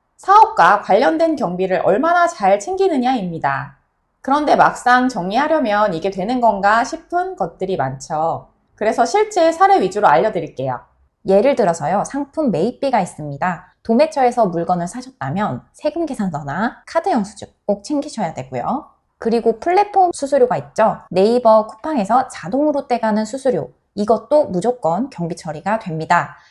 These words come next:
Speaker 2: 세 번째로 광고비, 인스타그램이나 페이스북 같은 곳에서 광고를 돌리셨다면 카드 결제 내역으로 경비가 인정이 돼요. 여기서 많이 놓치는 부분이 있어요.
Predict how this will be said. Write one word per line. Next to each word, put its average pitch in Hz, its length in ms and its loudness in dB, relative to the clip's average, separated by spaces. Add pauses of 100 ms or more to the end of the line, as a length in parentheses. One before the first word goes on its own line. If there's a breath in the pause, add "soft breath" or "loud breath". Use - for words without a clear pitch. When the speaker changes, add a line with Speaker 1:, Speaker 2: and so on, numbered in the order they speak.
(140 loud breath)
Speaker 2:
세 330 180 -2
번째로 202 560 2
광고비, 147 760 0
인스타그램이나 233 960 0
페이스북 320 520 -4
같은 185 540 -4
곳에서 214 540 -2
광고를 233 420 2
돌리셨다면 165 720 -6 (200 soft breath)
카드 320 360 0
결제 170 340 -6
내역으로 180 640 -4
경비가 175 360 -6
인정이 165 340 -4
돼요. 156 340 -10 (300)
여기서 226 360 4
많이 180 300 2
놓치는 254 480 0
부분이 185 320 -2
있어요. 139 420 -10